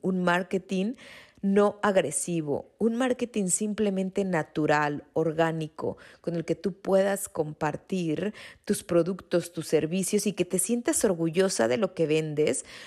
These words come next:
porque entre más natural lo hagas y entre más lo hagas de tu corazón y entre más conectes con las personas porque quieres servir sobre ese tema, mucho más vas a vender sin vender. Pues bueno, alma emprendedora, nos vemos la próxima semana en un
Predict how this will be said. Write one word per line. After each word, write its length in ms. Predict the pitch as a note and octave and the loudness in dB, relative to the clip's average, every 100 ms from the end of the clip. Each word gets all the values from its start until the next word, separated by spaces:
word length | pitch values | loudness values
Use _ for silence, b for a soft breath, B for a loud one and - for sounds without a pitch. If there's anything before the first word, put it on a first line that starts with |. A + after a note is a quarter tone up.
| B | B
porque 280 | - C4 A#3+ | 0 2 2
entre 220 | A3+ A#3 | 2 2
más 220 | A#3 B3+ D4 | 2 0 0
natural 440 | D#4+ D4 G3+ F3+ | 0 4 4 6
lo 140 | E3+ | 4
hagas 420 | D#3 D3 C#3+ D#3+ - | 4 2 0 -2 -4
y 200 | A3+ C#4 | 0 2
entre 280 | A#3+ A3 A#3+ | 0 0 0
más 200 | D4+ E4+ | 0 0
lo 80 | C#4 | 2
hagas 200 | A#3+ A3+ | 2 0
de 100 | G3+ | -2
tu 160 | F3+ | -2
corazón 520 | D#3 C#3+ C3 E3+ D#3+ | 2 2 2 -2 -2
y 60 | E3 | -4
entre 220 | E3 F3 | 0 0
más 220 | F#3 A#3+ | 0 -4
conectes 500 | - G#3 F3+ - E3 | -2 -4 -4 -4 -6
con 160 | - C#3 | -4 -4
las 180 | A#2+ - | -4 -4
personas 560 | D3+ C#3+ D#3 C3+ C#3 | -6 -4 -4 -2 -4
porque 380 | - D#3+ - D3+ B B B | -4 -6 0 -2 B B B
quieres 340 | - B3 A#3+ A#3+ | 2 4 4 0
servir 380 | F#3+ E3 E3+ D#3 | -2 0 -2 -2
sobre 320 | E3 C#3+ C#3 | -4 0 0
ese 200 | C3+ C#3 | 0 -2
tema, 440 | - D#3+ D3 A#3 b b b - | 0 0 -2 -4 b b b -4
mucho 340 | F#3+ F#3 G3 | -4 0 0
más 340 | E3 F3 A#3 - | 2 2 0 -4
vas 300 | D#3+ E3+ - | -4 -2 0
a 80 | G3 | -2
vender 340 | F#3 D#3 - | -2 -4 -4
sin 240 | - D#3+ D#3+ | -6 -4 0
vender. 460 | G3 A#3 B3+ - _ _ _ _ B B B B | 2 2 0 -8 _ _ _ _ B B B B
Pues 160 | - A3+ | -2 2
bueno, 260 | A#3+ A#3+ A#3 | 2 2 0
alma 220 | A#3 A#3+ | -2 -4
emprendedora, 580 | A#3 A3 G#3 G3+ G#3 G#3+ | -2 0 4 4 4 2
nos 160 | G#3 | 0
vemos 220 | G3+ G3+ | -4 -2
la 160 | G3+ F3+ | -2 -2
próxima 420 | F#3+ F#3 G#3 F#3+ | -4 -4 -4 -2
semana 600 | F#3 E3 E3+ E3+ F3 F3+ - | -2 -2 0 0 -2 -2 -4
en 220 | E3+ E3+ | -2 -2
un 220 | F3 | -4